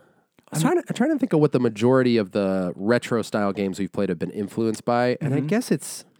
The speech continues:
Speaker 1: some, it feels sometimes somewhere between N E S and Super Nintendo.
Speaker 2: Yeah, for sure. I think Super Nintendo is a great influence, like,
Speaker 1: Yeah.
Speaker 2: one of the biggest ones.
Speaker 1: Yeah.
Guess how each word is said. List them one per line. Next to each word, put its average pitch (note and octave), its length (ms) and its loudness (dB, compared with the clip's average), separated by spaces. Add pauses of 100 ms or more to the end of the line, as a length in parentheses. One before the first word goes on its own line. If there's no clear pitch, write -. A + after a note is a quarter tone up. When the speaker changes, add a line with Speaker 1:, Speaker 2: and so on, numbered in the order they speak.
(540)
Speaker 1:
some, F#3 240 -2
it D3+ 200 0
feels B3+ 260 2
sometimes E3 560 2
somewhere C3 280 0
between A2+ 340 -2
N G#2+ 160 -2
E G#2 100 2
S G2+ 180 -2
and F2+ 80 -6
Super E2 240 -6
Nintendo. - 460 -10
Speaker 2:
Yeah, G3 220 4
for D3 160 -4
sure. C3+ 160 0
I B2+ 80 0
think E3+ 160 0
Super C#3+ 200 0
Nintendo B2 340 0
is G#2 120 0
a G2 60 -6
great G#2+ 300 -4
influence, G#2+ 500 -8
like, G2 80 2
Speaker 1:
Yeah. E2+ 140 0
Speaker 2:
one A#2 180 -2
of A2+ 80 0
the G#2+ 60 0
biggest G2+ 340 -2
ones. F#2+ 420 -6
Speaker 1:
Yeah. F2 220 -2